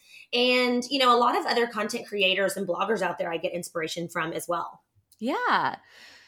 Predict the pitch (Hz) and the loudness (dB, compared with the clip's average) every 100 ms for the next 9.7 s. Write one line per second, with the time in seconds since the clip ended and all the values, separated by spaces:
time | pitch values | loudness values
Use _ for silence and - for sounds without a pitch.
0 | _ _ - 247 254 - 240 262 247 240 | _ _ 2 4 2 2 2 6 6 6
1 | 233 202 196 - 180 185 180 - 202 214 | 6 2 2 2 0 2 0 6 6 4
2 | - 247 220 196 185 170 170 170 - 175 | 0 2 4 6 6 8 6 2 0 0
3 | 170 - 190 160 165 165 156 175 151 151 | 0 -2 0 0 2 0 -2 -8 -10 -10
4 | 170 - 196 151 156 165 170 160 160 - | -12 -12 -8 -2 0 0 0 0 0 -2
5 | _ - 220 208 214 196 185 185 175 175 | _ -4 -2 -2 -2 -2 0 2 2 2
6 | 180 190 180 180 170 165 165 165 165 165 | -4 -4 -4 -2 0 0 0 -2 0 2
7 | 165 143 - _ 214 208 185 180 165 180 | 2 0 -10 _ 0 2 0 0 0 -2
8 | - 185 220 - 233 247 294 269 262 226 | 0 2 2 4 4 6 6 6 4 6
9 | 202 294 - - - 254 240 | 10 10 8 4 4 4 2